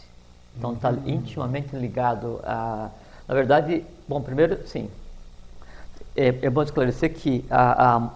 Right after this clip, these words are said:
Speaker 1: o que se chama de morte, ela é só a perda do corpo físico.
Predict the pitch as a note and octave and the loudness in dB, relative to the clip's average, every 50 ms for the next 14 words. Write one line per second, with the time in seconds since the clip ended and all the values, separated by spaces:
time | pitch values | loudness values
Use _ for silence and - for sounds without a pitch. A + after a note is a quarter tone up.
0 | - - - B2 B2 - D#3 - - C#3 - - D3+ C#3+ D3 C3 A#2 C3 B2 A2+ | -8 -6 -4 -4 -2 -2 -4 -4 -4 -4 -2 0 2 2 2 2 2 0 0 0
1 | A2+ A2+ B2 D#3 G3+ G#3+ - - - - A2+ - - - - - - - - - | 2 4 4 4 4 2 0 -6 -6 -6 -6 -6 -8 -12 -16 -16 -16 -18 -18 -18
2 | - - - B2+ B2 B2 B2+ B2+ B2+ C3 B2+ B2 B2 B2 B2 C3 C#3 C#3+ D3+ E3 | -12 -2 2 6 6 8 8 8 8 8 8 10 8 8 8 6 6 6 6 4
3 | E3+ - - - - - - D3 D3+ D#3+ - D3 C#3 - - D#3+ E3 D#3 E3+ E3 | 4 2 -2 -6 -8 -2 2 4 4 6 6 2 0 0 0 0 2 2 2 0
4 | C#3+ D#3 D#3 - E3 E3 E3 - - - - - G#3 F#3 F3+ E3 - - - | 0 0 0 2 2 0 0 -4 -10 -8 -6 -6 -4 -2 -2 -4 -4 -6 -12